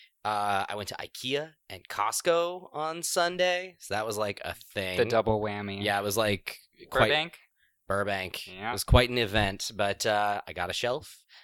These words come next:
Speaker 1: I got stuff at Costco. I built a shelf when I got home.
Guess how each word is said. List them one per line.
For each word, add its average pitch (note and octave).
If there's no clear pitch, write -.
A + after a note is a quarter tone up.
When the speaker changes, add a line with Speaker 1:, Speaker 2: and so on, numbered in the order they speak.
Speaker 1:
I D#2
got F2+
stuff -
at F#2
Costco. C#3+
I D#2+
built F#2+
a A2+
shelf C#3+
when G#2
I F#2+
got F#2
home. C3+